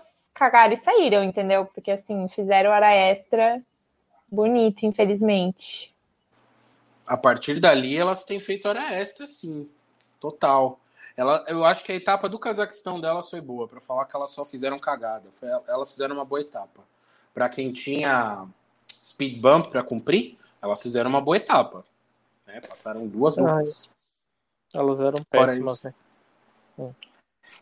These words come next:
Speaker 2: É,
Speaker 3: Mas
Speaker 2: meu, não dá pra defender, né? Tipo, tem uma galera que torce muito pra dupla feminina, independente de, de qual dupla seja. Não dava pra torcer pra elas, cara. Era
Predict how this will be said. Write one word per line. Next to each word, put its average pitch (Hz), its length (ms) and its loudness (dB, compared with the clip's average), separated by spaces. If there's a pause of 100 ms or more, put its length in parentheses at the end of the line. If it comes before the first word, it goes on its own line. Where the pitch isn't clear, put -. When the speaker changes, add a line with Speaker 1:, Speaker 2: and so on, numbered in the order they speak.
(880)
Speaker 2:
É, 220 360 8
Speaker 3:
Mas 135 220 6
Speaker 2:
meu, 196 540 6
não 220 180 -2
dá 240 160 8
pra 311 140 -2
defender, 185 680 -2
né? 170 220 -4
Tipo, 147 520 -8
tem 185 140 -4
uma 220 140 -2
galera 208 280 2
que 208 120 -14
torce 214 340 -10
muito 226 400 -6
pra 202 160 -2
dupla 196 320 -6
feminina, 180 580 -8 (320)
independente 180 640 -8
de, 240 140 -10
de 208 140 -10
qual 269 320 2
dupla 254 300 -4
seja. 175 300 -4 (240)
Não 254 200 -4
dava 262 320 4
pra 226 140 -6
torcer 180 340 -10
pra 165 180 -2
elas, 123 360 -6
cara. 127 280 -8
Era 226 540 -6